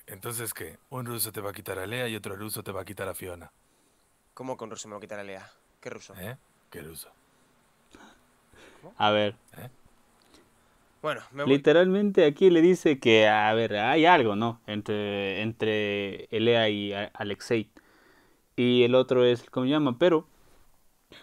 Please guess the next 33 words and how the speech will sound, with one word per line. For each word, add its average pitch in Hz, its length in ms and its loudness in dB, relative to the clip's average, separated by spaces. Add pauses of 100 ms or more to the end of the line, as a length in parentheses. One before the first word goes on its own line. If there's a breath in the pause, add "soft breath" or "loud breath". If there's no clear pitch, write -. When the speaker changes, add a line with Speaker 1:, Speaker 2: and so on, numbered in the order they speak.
(320 loud breath)
Speaker 3:
Vamos 139 260 2
a 139 40 2
ir 135 60 2
viendo 135 300 2
las 107 200 -2
Fs 135 300 0
de - 100 -6
po-, - 300 -18
y 139 120 4
ahorita 127 760 2
siguen 139 320 -2
achacándole 123 680 -2
y 120 40 -8
todo 120 180 2
eso 123 180 -2
de 110 100 0
las 101 180 -6
Fs, 123 400 0
F, 123 420 0
F 127 220 -4
por 110 180 -8
todo 117 220 0
lado. 131 440 2 (680 soft breath)
Eh, 110 360 0
le 110 100 -2
siguen 131 400 0
<laughs> - 0 -
dando, 151 400 2
le 147 100 6
siguen 170 320 4
golpeando 131 520 4
a - 20 2
Roberto. 139 560 0